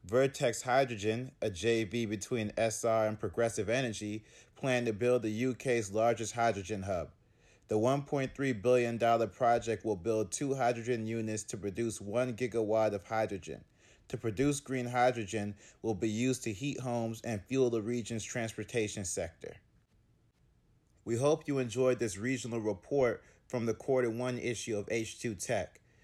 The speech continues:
Thanks for stopping by for another episode of H two Tech Talk.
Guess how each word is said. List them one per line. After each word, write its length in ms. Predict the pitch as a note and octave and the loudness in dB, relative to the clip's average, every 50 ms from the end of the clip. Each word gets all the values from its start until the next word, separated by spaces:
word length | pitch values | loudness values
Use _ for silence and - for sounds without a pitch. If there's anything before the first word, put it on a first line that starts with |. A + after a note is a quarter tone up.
| _ _ _ _ - | _ _ _ _ -4
Thanks 220 | C3 C3+ C#3 - | -2 -2 -2 -2
for 100 | - B2+ | -4 -4
stopping 440 | A2+ - - A#2 A2 - - A2+ A2 | -4 0 0 0 0 0 -2 -4 -2
by 280 | F#2+ A#2 A2+ A2+ A2 A2 | 0 2 2 2 2 0
for 240 | - - A2 G#2 | 0 -2 -2 0
another 300 | G#2 A2+ A#2 A#2+ A#2+ A#2 - | 0 2 2 2 2 2 2
episode 500 | - B2+ - A2 G#2 - A#2+ A#2 A2+ G#2+ | 0 -2 -2 -4 -4 -2 -2 0 0 0
of 100 | G2 - - | -2 -2 -2
H 260 | A#2 A#2+ G#2+ - - | -2 -2 -4 -6 -8
two 200 | - - A#2+ G2+ | -8 -8 -8 -8
Tech 340 | - - B2+ G#2 F2+ - - | -6 -4 -4 -4 -4 -6 -6
Talk. 320 | - G2+ F2+ - - | -4 -4 -4 -4 -6